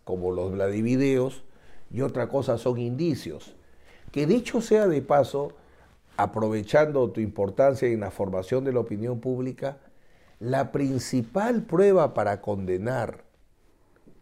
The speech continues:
en los grandes procesos penales es la prueba indiciaria, no la prueba directa. La gente cree que en la justicia en el mundo se condena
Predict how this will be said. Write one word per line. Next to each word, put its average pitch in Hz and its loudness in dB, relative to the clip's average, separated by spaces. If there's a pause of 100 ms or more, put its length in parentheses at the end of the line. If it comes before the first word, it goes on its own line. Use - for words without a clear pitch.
(280)
en 107 -4
los 98 0 (160)
grandes 147 4
procesos 127 -4
penales 127 -4
es 170 2
la 160 -4
prueba 175 0
indiciaria, 160 -8 (680)
no 135 -2
la 220 -2
prueba 170 2
directa. 120 -4 (520)
La 117 0
gente 196 4
cree 175 4
que 104 -4
en 101 -8
la 98 0
justicia 151 -2
en 139 0
el 123 0
mundo 147 0
se 120 -2
condena 147 -2